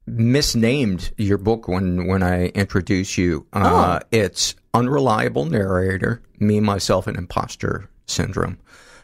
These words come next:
Speaker 1: Uh, I imagine people can get it wherever they get their books,
Speaker 2: Yes,
Speaker 1: but
Speaker 2: yes.
Speaker 1: warn them about online shopping.
Speaker 2: <laughs> Yeah. But you can put in your card and then just walk away.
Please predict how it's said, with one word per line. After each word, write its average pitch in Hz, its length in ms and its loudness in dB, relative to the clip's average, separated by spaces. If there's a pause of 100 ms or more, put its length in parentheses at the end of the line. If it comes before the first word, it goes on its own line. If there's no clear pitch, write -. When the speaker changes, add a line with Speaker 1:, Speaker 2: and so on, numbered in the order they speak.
(100)
Speaker 1:
Uh, 101 60 0
I 90 280 2
imagine 95 340 -2
people - 260 0
can 95 140 -10
get 92 160 0
it 95 100 -2
wherever 95 500 0
they 95 220 0
get 92 260 -4
their 95 140 0
books, 95 400 -2
Speaker 2:
Yes, 151 140 -2
Speaker 1:
but 92 320 0
Speaker 2:
yes. 92 160 -8
Speaker 1:
warn 98 480 2
them 95 180 0
about 92 320 0
online 95 400 0
shopping. - 500 -2 (200)
Speaker 2:
<laughs> - 260 0
Yeah. - 460 0 (1200)
But 277 120 0
you 311 100 4
can 370 160 2
put 349 180 0
in 349 160 -4
your 262 180 4
card 214 340 0
and 175 120 -2
then 170 140 0
just 170 220 -6
walk 165 240 -2
away. 156 440 -4